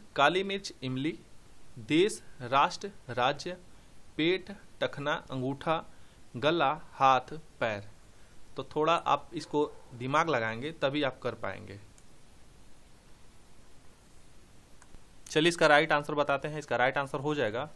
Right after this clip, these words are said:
मिर्च, काली मिर्च, इमली, ठीक है, ये स्त्रीलिंग शब्द हैं। बाकी इसमें स्त्रीलिंग पुल्लिंग कई वर्ड हैं, तो आप ये देख लीजिएगा, क्योंकि एक्सप्लेनेशन बहुत ज़्यादा करेंगे तो वीडियो बड़ा हो जाएगा।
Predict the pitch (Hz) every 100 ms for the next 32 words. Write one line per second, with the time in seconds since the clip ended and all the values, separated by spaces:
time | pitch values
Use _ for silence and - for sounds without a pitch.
0 | - 120 131 170 175 - - - - -
1 | 123 131 156 156 170 - - 127 120 110
2 | 104 - - 156 180 - - - - 135
3 | 165 156 151 151 147 120 110 107 104 101
4 | 104 - - - - 127 - 170 170 165
5 | 143 151 151 147 151 156 160 151 139 147
6 | 147 - - 175 143 143 131 147 - -
7 | - - - - - 123 127 127 131 127
8 | 147 139 131 131 151 147 127 - 127 127
9 | 151 143 123 131 120 120 135 135 - -
10 | 135 147 151 151 143 120 120 131 127 120
11 | 131 131 127 123 135